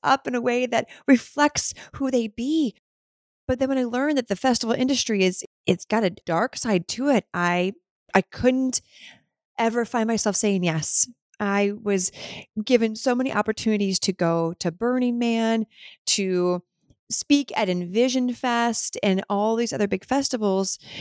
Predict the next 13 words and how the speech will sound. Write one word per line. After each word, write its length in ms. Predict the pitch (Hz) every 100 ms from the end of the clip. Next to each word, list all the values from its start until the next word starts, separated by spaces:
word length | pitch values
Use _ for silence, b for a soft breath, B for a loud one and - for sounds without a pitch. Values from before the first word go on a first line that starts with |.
| B -
to 80 | 208
go 240 | 214 214
to 100 | 226
them 260 | 214 202 208
or 160 | - 180 _ _
serve 340 | - 226 294
at 160 | 294 220
them. 400 | 185 180 175 180 _ _ _ _ _ _ _ _ _
And 380 | 247 233 226 214
the 160 | 220 -
idea 920 | 214 185 247 294 320 220 226 294 226 _ _ _ _
of 320 | 208 208 185
them, 560 | 185 175 170 214 262